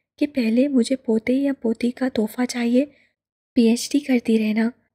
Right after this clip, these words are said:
अब उनकी इस शर्त को पूरा होने तक मैं यूनिवर्सिटी नहीं जा सकती। ये तो बहुत अजीब शर्त रख दी उन्होंने। हादसा होना तो खुदा ना हादसा घर में भी हो सकता है।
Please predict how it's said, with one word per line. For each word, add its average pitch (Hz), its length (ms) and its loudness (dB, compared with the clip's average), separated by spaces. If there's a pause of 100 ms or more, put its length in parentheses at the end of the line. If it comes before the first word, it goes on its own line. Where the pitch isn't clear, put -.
(380)
अब 285 140 0
उनकी 294 340 2
इस 320 140 -6
शर्त 240 280 -4
को 285 80 0
पूरा 240 300 -2
होने 247 320 2
तक 269 240 -4
मैं 269 60 4
यूनिवर्सिटी 233 500 2
नहीं 214 200 2
जा 214 160 -4
सकती। 220 460 -4 (480)
ये 247 140 8
तो 254 140 2
बहुत 285 240 0
अजीब 285 340 0
शर्त 302 320 -4
रख 285 180 -2
दी 311 100 2
उन्होंने। 302 320 4 (440)
हादसा 247 320 -2
होना 247 320 2
तो 339 100 -2
खुदा 247 360 0
ना 247 160 0
हादसा 247 280 -2
घर 262 200 0
में 247 160 4
भी 247 100 -4
हो 233 120 0
सकता 226 340 -6
है। 240 220 0